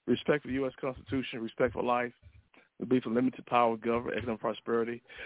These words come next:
So I learned in establishing this, in, in developing this engagement strategy,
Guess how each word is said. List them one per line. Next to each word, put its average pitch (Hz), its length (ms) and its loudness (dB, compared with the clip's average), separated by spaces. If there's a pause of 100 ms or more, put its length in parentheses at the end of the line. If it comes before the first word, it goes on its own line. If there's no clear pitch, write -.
(180)
So 170 80 4
I 151 40 4
learned 202 540 2
in 160 120 -8
establishing 180 640 -2
this, 147 160 -2
in, 135 240 -8
in 127 140 -6
developing 175 440 0
this 147 160 -6
engagement 175 480 -4
strategy, 135 520 -2